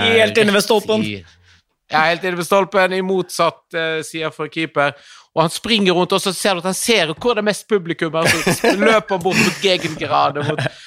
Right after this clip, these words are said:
Speaker 2: langsiden, og jubler og skriker, og det er så masse dans, og det er så masse moro, og i motsetning til Werder Bremen, hvor det var helt stille, så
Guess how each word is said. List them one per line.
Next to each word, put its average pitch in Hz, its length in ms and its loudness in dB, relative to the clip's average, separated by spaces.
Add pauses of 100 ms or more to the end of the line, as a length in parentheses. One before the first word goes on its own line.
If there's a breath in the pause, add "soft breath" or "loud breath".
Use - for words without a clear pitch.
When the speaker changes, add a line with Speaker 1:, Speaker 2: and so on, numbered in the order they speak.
(200 loud breath)
Speaker 2:
langsiden, 165 880 0
og 165 160 2
jubler 160 640 -8
og 131 80 -8
skriker, - 480 -6
og 143 140 -4
det 165 100 2
er 156 40 0
så 139 140 -8
masse 135 220 -6
dans, 131 380 -4
og 127 60 -4
det 139 60 -4
er 131 60 -8
så 135 100 -6
masse 131 160 -8
moro, 131 300 -4 (260)
og 113 120 -2 (300 loud breath)
i 156 80 -2
motsetning 160 380 0
til 135 100 -2
Werder 139 200 2
Bremen, 131 320 -2
hvor 113 120 -8
det 113 60 -6
var 120 140 -2
helt 117 80 -10
stille, 120 320 -6
så 110 100 -6